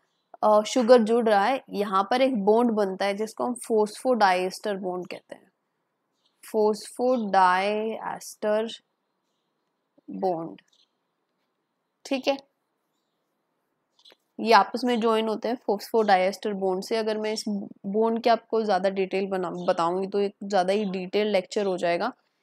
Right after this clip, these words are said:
इसीलिए आप इसको simply याद ही रख सकते हो। इधर आपको ग्लाइकोसिडिक बॉन्ड दिखता है, ग्लाइकोसिडिक बॉन्ड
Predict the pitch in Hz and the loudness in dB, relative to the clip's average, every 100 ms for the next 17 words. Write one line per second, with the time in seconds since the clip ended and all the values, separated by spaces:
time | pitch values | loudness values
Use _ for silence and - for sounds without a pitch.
0 | _ _ _ - 254 277 294 269 233 220 | _ _ _ -2 0 4 4 4 4 4
1 | 220 226 226 240 226 220 208 220 208 185 | 2 0 -2 -4 0 -2 0 0 4 4
2 | 190 196 190 - 185 _ 185 202 240 _ | 4 0 -2 -6 -10 _ -2 -2 -6 _
3 | _ _ _ _ - _ _ _ _ _ | _ _ _ _ -20 _ _ _ _ _
4 | _ _ _ - 214 208 240 240 208 - | _ _ _ -4 -2 2 4 6 6 4
5 | 233 214 196 185 214 214 226 208 202 202 | 0 4 4 4 0 0 0 0 0 2
6 | 208 208 190 - 185 190 220 - _ _ | 2 2 -2 -2 -2 -2 -4 -14 _ _
7 | 214 196 196 208 190 185 - 240 247 233 | -14 -10 -2 2 2 0 -4 -4 -4 -4
8 | 202 202 196 190 190 233 | -4 -4 -4 -2 0 -2